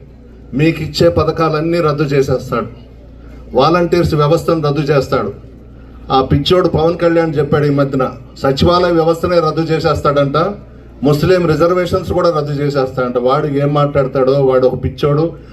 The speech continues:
ఆ పిచ్చోడు చంద్రబాబుతో కలవడము, మళ్ళా మన మధ్యకి రావడము, ఎవరు ఏం మాట్లాడుతున్నారో అర్థం కాని పరిస్థితి. మిమ్మల్ని మాత్రం జగన్మోహన్ రెడ్డి గారు నమ్ముకున్నారు.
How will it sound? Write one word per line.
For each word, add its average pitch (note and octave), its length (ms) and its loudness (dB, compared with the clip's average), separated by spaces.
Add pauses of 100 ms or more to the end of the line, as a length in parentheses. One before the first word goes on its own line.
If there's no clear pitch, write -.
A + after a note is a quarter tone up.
(140)
ఆ B2 100 2
పిచ్చోడు D#3+ 440 0
చంద్రబాబుతో C#3 640 0
కలవడము, D3 640 0
మళ్ళా C#3 200 0
మన C3+ 220 2
మధ్యకి C#3 340 0
రావడము, C#3 600 2 (320)
ఎవరు C#3+ 280 4
ఏం D3 280 0
మాట్లాడుతున్నారో D3+ 920 0 (140)
అర్థం B2+ 300 0
కాని B2+ 220 2
పరిస్థితి. A2 500 -4 (520)
మిమ్మల్ని E3+ 380 2
మాత్రం E3 440 0
జగన్మోహన్ C#3 560 2
రెడ్డి C3 160 0
గారు C3+ 180 2
నమ్ముకున్నారు. B2 680 0